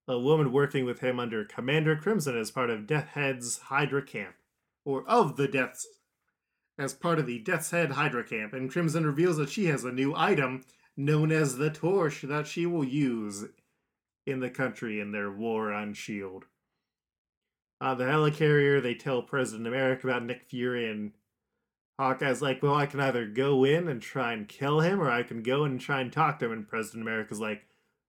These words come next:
"You should do something else, son." Sue and Thor, meanwhile, are trying to find a link between the gems, but they can only be found if you're aware of them. And Thor's like, "This is dumb. Gems, show me where the other gems are." And they get sent to a Hydra base.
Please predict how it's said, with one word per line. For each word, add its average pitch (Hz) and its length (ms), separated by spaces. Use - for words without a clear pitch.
"You 131 100
should 113 260
do 98 240
something 151 480
else, 120 320
son." 104 540
Sue 160 340
and 143 100
Thor, 165 280
meanwhile, 147 420
are 120 100
trying 135 220
to 123 60
find 120 220
a 104 60
link 120 220
between 113 300
the 104 60
gems, 123 520
but 113 340
they 127 160
can 120 140
only 117 260
be 107 140
found 117 380
if 107 100
you're 117 420
aware 117 460
of 143 140
them. 165 400
And 135 160
Thor's 143 280
like, 123 240
"This 151 180
is 135 140
dumb. 110 480
Gems, 135 480
show 156 220
me 143 100
where 123 200
the 117 120
other 107 220
gems 92 340
are." 90 200
And 131 160
they 151 160
get 117 160
sent 131 220
to 185 120
a 160 60
Hydra 135 400
base. 98 480